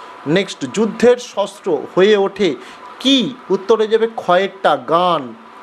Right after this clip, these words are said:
নেক্সট, দেবদূতের ডানায় মস্ত কতকগুলি পালক গজিয়েছিল কখন? সঠিক উত্তর গয়েরটা ডিসেম্বরের গোড়ায়। নেক্সট, বিশাল ডানাওয়ালা এক থুরথুরে বুড়ো গল্পটি বাংলায় অনুবাদ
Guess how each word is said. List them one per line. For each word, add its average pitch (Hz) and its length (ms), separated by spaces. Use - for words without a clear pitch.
নেক্সট, 175 400
দেবদূতের 226 600
ডানায় 185 320
মস্ত 226 500
কতকগুলি 220 540
পালক 202 500
গজিয়েছিল 185 600
কখন? 196 540
সঠিক 233 260
উত্তর 226 300
গয়েরটা 196 640
ডিসেম্বরের 214 760
গোড়ায়। 190 440
নেক্সট, 185 360
বিশাল 202 440
ডানাওয়ালা 220 460
এক 220 80
থুরথুরে 226 380
বুড়ো 202 240
গল্পটি 190 540
বাংলায় 185 680
অনুবাদ 233 360